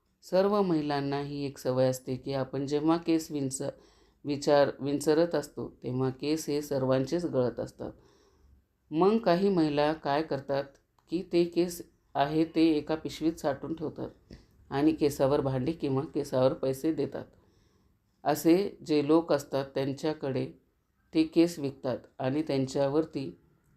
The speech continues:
पैसे किंवा भांडे घेतात. त्या महिलांना असं वाटतं की आपण असं केल्यामुळे आपली बचत झाली आहे, आपले केससुद्धा वाया गेले नाहीत आणि त्या केसांच्या बदल्यात आपल्याला पैसे आणि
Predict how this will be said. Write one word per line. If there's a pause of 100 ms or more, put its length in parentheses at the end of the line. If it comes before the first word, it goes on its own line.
(120)
पैसे
किंवा
भांडे
घेतात. (680)
त्या
महिलांना
असं
वाटतं
की
आपण
असं
केल्यामुळे (100)
आपली
बचत
झाली
आहे, (560)
आपले
केससुद्धा
वाया
गेले
नाहीत (380)
आणि
त्या
केसांच्या
बदल्यात
आपल्याला (500)
पैसे
आणि